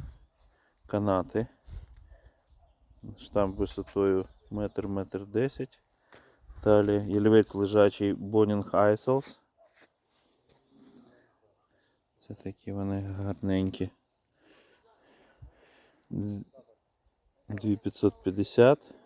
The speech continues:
висота штамба десь дев'яносто сантиметрів, метр.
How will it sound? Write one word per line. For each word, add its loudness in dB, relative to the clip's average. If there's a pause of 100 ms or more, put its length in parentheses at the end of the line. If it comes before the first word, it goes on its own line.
(220)
висота -2
штамба 4 (1120)
десь -6 (340)
дев'яносто 0
сантиметрів, -2
метр. 2